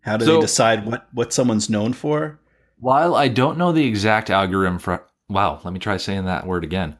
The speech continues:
Speaker 2: While I don't know the exact algorithm for how those things are determined, I do know that I M D B has opened it up so that stars can go in and edit their own I M D B pages.
Speaker 1: Uh-huh.
Speaker 2: So if an actor like R J Parnell wanted to go in and say, "Well, you know, I don't want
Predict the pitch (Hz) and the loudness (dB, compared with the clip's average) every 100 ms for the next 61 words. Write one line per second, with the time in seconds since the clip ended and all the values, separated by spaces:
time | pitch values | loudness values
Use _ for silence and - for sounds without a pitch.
0 | _ 110 113 113 143 147 131 120 104 107 | _ 0 2 2 2 2 0 0 2 0
1 | 98 - 123 143 120 98 80 71 76 95 | 0 0 0 2 2 2 0 -6 -6 0
2 | 104 98 90 - 95 92 82 90 98 92 | 0 2 -2 -2 -2 -2 -2 -2 0 0
3 | 87 87 90 107 113 110 107 85 - 95 | 0 0 0 2 2 2 2 -2 -2 -2
4 | 101 101 95 98 92 92 82 95 95 95 | 0 0 0 -2 -2 -2 -2 -2 -2 -2
5 | 92 92 - - 90 82 - - - 107 | 0 -2 -2 -6 -4 -4 -4 -4 0 2
6 | 110 107 - 107 95 95 113 107 90 90 | 4 2 0 -2 0 2 2 2 0 0
7 | 95 92 - 90 92 95 90 85 85 85 | 0 0 -2 0 2 2 0 0 -2 -4
8 | 85 92 92 117 123 147 - - - - | -2 -2 0 0 2 0 -2 -8 -14 -20
9 | - 117 - - - 110 - 123 127 - | -18 -16 -16 -6 0 2 2 0 -2 -6
10 | 110 123 135 - 101 107 - _ _ _ | -2 0 0 2 0 0 -6 _ _ _
11 | - 92 95 - - - _ 90 95 101 | -4 0 0 -4 -18 -20 _ 0 0 2
12 | 101 113 104 127 107 90 120 _ _ _ | 0 0 0 2 2 0 -4 _ _ _
13 | _ 104 101 92 101 101 104 131 107 95 | _ -2 -2 -2 -2 0 0 0 0 -2
14 | - 107 95 92 123 113 110 117 104 110 | -2 -2 0 0 0 2 0 0 0 2
15 | 120 120 110 104 101 | 2 0 0 0 0